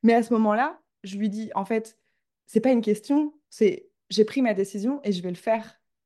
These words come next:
Et, euh, et ben, il m'a laissé faire.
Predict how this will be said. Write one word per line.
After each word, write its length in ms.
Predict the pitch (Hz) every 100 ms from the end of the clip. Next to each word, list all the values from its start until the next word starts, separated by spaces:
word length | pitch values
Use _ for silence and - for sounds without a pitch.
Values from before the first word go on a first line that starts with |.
| _ _ _ _ _ 180 _ -
Et, 220 | 214 208
euh, 480 | 196 190 190 185 185 - _ _ _ _ -
et 100 | 160
ben, 440 | 156 - 180 208 - _ _ _ _ _ 185
il 60 |
m'a 60 | 170
laissé 180 | 165 -
faire. 240 | 285